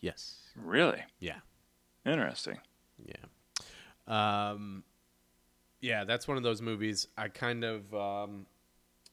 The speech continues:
Speaker 1: when Fredo was talking about how he felt about That Thing You Do, that's kinda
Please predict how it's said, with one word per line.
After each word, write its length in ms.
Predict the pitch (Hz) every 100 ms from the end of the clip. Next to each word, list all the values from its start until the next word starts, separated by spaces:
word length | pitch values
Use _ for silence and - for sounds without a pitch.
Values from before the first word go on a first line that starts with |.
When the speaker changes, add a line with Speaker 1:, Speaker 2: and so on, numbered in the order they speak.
| _
Speaker 1:
when 300 | 131 113 107
Fredo 300 | 101 123 117
was 160 | 110 -
talking 200 | 107 104
about 240 | 101 98 -
how 160 | 98
he 180 | 90 104
felt 280 | - 98 95
about 300 | 92 95 90
That 240 | 95 92
Thing 220 | 104 98
You 80 | 92
Do, 200 | 92 95
that's 220 | 92 95
kinda 480 | - 107 101 95 92